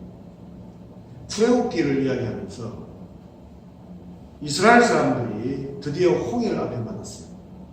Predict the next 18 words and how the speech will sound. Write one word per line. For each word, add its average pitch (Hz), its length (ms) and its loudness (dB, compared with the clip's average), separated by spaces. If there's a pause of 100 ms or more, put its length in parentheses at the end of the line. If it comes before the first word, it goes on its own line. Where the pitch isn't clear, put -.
(800)
뒤에는 226 400 8
애국군대 233 480 4
따라옵니다. - 420 -8 (1600)
앞에는 165 880 4
홍해고 151 440 2
뒤에는 202 460 2
애국군대 123 440 -4
따라오고 - 460 -10 (320)
이거 185 600 2
큰일 202 220 -8
났어요. - 340 -6 (840)
이 120 120 -12
타지가 - 340 -10
생겼어요. - 440 -12 (100)
누구나 160 240 0
다 120 160 -2
아는 127 180 -2
겁니다. - 280 -10